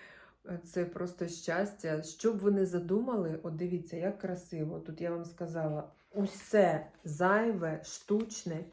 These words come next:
піде з вашого життя. Те, що, ну, не ваше, не працює, або, е, ви потребуєте ремонту у відносинах, на роботі, у відносинах, будь-де. Отут ви,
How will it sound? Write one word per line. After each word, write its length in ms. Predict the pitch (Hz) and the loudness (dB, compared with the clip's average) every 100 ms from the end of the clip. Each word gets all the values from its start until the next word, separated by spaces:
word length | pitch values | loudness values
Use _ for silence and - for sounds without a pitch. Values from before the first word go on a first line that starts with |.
| - | -2
піде 520 | 180 175 143 139 139 - _ _ _ _ _ 151 | 2 2 2 0 -2 -8 _ _ _ _ _ -8
з 100 | 147 | -4
вашого 460 | 151 143 143 139 | -2 -2 -4 -6
життя. 320 | 139 143 139 | -6 -8 -8
Те, 220 | 139 190 202 | -2 0 0
що, 320 | - 175 165 | -2 -2 -2
ну, 340 | 170 160 - - - - - - _ | -2 -4 -6 -12 -20 -20 -20 -20 _
не 140 | 180 208 | 4 4
ваше, 440 | 165 156 156 156 | 6 2 2 -2
не 120 | 160 | -4
працює, 600 | 180 185 185 - 160 151 - | 0 0 0 -2 0 0 0
або, 480 | 165 156 202 220 | -2 4 8 8
е, 380 | 220 - 170 165 165 - | 6 2 -2 -2 -4 -2
ви 180 | 180 | 2
потребуєте 720 | 185 175 175 160 170 175 170 | 2 0 -2 0 2 2 2
ремонту 540 | 165 170 165 156 143 156 | 0 0 0 -2 -4 -6
у 80 | 175 | 0
відносинах, 920 | 196 156 156 156 - 151 156 151 - | 2 2 0 -2 -4 -6 -4 -6 -6
на 160 | 165 | -2
роботі, 680 | 185 185 156 160 156 - 156 | 2 2 2 0 0 -2 -2
у 120 | 151 147 | -2 -2
відносинах, 760 | 151 160 156 151 156 156 156 - _ - - - | -2 -2 -4 -4 -4 -4 -6 -10 _ -20 -18 0
будь-де. 560 | 208 214 - 143 - - _ _ _ | 4 4 4 0 -2 -10 _ _ _
Отут 440 | 170 156 240 269 156 | -8 -2 -2 -2 2
ви, 240 | 180 | 6